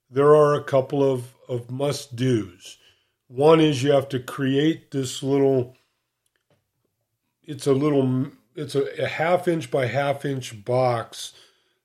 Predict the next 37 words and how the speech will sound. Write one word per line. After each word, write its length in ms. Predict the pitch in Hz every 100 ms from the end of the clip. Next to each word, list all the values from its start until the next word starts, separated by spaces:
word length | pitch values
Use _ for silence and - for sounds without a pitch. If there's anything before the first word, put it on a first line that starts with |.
| _
that 100 | 131
has 280 | 127 131 123
some 180 | 123 120
special 840 | - 151 139 - 135 127 127 - _ _ _ _ _ _ _ _ _ -
mailer 640 | 123 127 143 143 135 127
information 920 | 123 143 131 127 123 120 123 123 - 123
in 220 | 127 131
there 160 | 127 117
that 180 | 113
gets 240 | 107 123 -
printed 880 | _ - 156 151 - 127 120 113 113 _ _ _ _ _ -
on 300 | 135 135 135
your 240 | 123 123
document 720 | 120 117 117 117 110 95 87 _ _
that 220 | 113 113
you 100 | 123
have 220 | 120 123
to 120 | 131
have 540 | 117 135 135 113 113 113 - _ _ _ _ _ -
in 80 | 123
order 260 | 123 120
to 120 | 113
just 260 | 110 120 120
go 120 | 131
drop 340 | 107 117 117 117
them 140 | 113
off 240 | 113 113
and 120 | 123 110
get 160 | 107
them 180 | 117 104
delivered. 540 | 104 110 123 107 98 - _ _ _ _ _ _ _ _ _ _ _
And 160 | 131 127
then 160 | 160 180
it 100 | 160
has 300 | 165 156 -
to 100 | 143
be 540 | 127 131 131 127 139